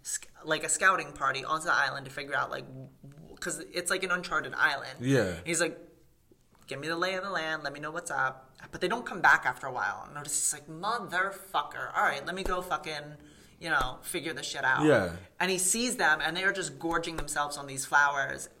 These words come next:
Speaker 1: And Odysseus literally had to drag all three of them, like, kicking and screaming,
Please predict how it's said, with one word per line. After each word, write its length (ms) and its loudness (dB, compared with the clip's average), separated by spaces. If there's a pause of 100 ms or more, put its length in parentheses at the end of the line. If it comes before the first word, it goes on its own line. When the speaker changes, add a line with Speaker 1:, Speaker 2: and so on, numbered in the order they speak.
(140)
Speaker 1:
And 460 2 (1120)
Odysseus 500 4
literally 440 2
had 220 0
to 80 -8
drag 480 6 (100)
all 200 2
three 420 -4
of 180 -6
them, 460 -6
like, 180 -10
kicking 380 -6
and 120 -8
screaming, 680 -6